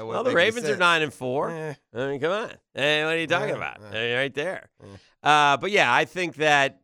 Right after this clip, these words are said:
Speaker 1: uh, I think when the smoke clears, the Bills and the Chiefs will be playing again somewhere in there, and, and the, the team that nobody will wanna play. Although I think, who was it? Hendrickson broke his
Speaker 2: Yeah.
Speaker 1: wrist
Speaker 2: He's out six,
Speaker 1: yesterday.
Speaker 2: six weeks, I think.
Speaker 1: Oof.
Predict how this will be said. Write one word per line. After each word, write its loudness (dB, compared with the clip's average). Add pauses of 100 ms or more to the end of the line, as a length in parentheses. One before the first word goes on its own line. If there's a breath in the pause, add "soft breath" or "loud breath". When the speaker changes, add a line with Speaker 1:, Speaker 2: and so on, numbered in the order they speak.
(140)
Speaker 1:
uh, -12 (380)
I 0
think -6
when 2
the -2
smoke 0
clears, -2
the -2
Bills 0
and -6
the -4
Chiefs -6
will -6
be -6
playing -2
again 0 (560)
somewhere 2
in -6
there, 0 (520)
and, 0 (180)
and -2
the, -4 (380)
the -18
team -4
that -2
nobody -2
will 0
wanna 0
play. -2
Although 0
I -12
think, -16
who -12
was -2
it? -12
Hendrickson -6
broke -4
his -6 (340)
Speaker 2:
Yeah. -6
Speaker 1:
wrist -2
Speaker 2:
He's -2
out 4
six, -6
Speaker 1:
yesterday. 2
Speaker 2:
six -10
weeks, -12
I -10
think. -16
Speaker 1:
Oof. -12